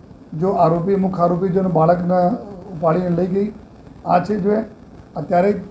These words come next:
એના જ ત્યાં ઘરથી જો એવું આપણને જાણવા મળ્યા જો અત્યારે આરોપી પ્રાથમિક પૂછપરછ બતાવે છે કે એના, અ, એનાથી એક દીકરી થઈ હતી અને બીજા વાઇફ, એના હસબન્ડ અત્યારે બીજા વાઇફ છ મહિના પહેલે કર્યા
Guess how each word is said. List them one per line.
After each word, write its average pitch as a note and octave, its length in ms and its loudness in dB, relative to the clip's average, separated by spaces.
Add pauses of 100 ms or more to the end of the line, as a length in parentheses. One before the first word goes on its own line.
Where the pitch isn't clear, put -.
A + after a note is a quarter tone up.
(120)
એના F#3+ 260 4
જ G#3+ 260 -4
ત્યાં G3 260 0
ઘરથી E3+ 320 0
જો F#3+ 120 2
એવું F#3+ 260 2
આપણને F#3 240 0
જાણવા E3+ 280 4
મળ્યા F3+ 300 4 (440)
જો F#3+ 60 2
અત્યારે F#3+ 340 4
આરોપી F#3+ 440 4
પ્રાથમિક F3+ 500 2
પૂછપરછ F#3+ 300 -2
બતાવે E3 480 0
છે A#3 180 -2 (600)
કે G#3+ 160 0
એના, G3 320 0 (840)
અ, F3+ 320 6
એનાથી F#3+ 400 0
એક F#3+ 160 2
દીકરી G#3 480 0 (140)
થઈ D#3+ 160 0
હતી A#3 260 -2 (520)
અને F3+ 140 -2
બીજા F3 380 6
વાઇફ, G3 340 6
એના F#3 180 2
હસબન્ડ F3 280 -2
અત્યારે F#3 280 0
બીજા F3+ 240 0
વાઇફ F#3 260 -2
છ - 0 -
મહિના F3+ 260 0
પહેલે F3 240 0
કર્યા F3+ 320 4